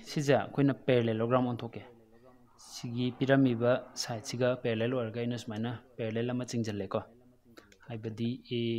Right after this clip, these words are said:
ꯕꯤ ꯁꯤ ꯗꯤ ꯍꯥꯏꯅ ꯇ꯭ꯔꯥꯄꯤꯖꯝ ꯂꯩꯕꯅꯤꯗꯅ, ꯑꯩꯅ ꯁꯤꯗꯩꯁꯤꯗ ꯗꯤ ꯏ ꯑꯅ ꯑꯃ ꯆꯤꯡꯁꯤꯜꯂꯦ, ꯀꯅꯥꯒ? ꯑꯦ ꯕꯤꯒ ꯄꯦꯔꯥꯂꯦꯜ ꯑꯣꯏꯔꯒ ꯀꯣ꯫ ꯑꯗꯨꯗꯤ ꯄꯦꯔꯥꯂꯦꯂꯣꯒ꯭ꯔꯥꯝ ꯑꯃꯒ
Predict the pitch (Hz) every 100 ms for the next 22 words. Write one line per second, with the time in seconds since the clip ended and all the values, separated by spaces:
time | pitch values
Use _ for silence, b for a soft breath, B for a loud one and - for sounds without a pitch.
0 | 120 123 - - 117 113 110 117 - -
1 | b _ - - 135 131 135 147 120 120
2 | 101 110 117 113 - - - - - -
3 | 117 110 120 135 127 113 104 113 113 -
4 | - B B B - 139 131 120 117 143
5 | 127 127 131 127 120 156 151 139 131 131
6 | 127 117 107 107 - 120 113 110 120 139
7 | - 123 110 110 104 117 131 117 104 107
8 | 123 120 104 107 113 - 127 - - -
9 | - _ _ 151 - - - _ - -
10 | _ _ _ - - B B B 127 123
11 | 127 139 139 139 120 113 117 123 131 127
12 | 127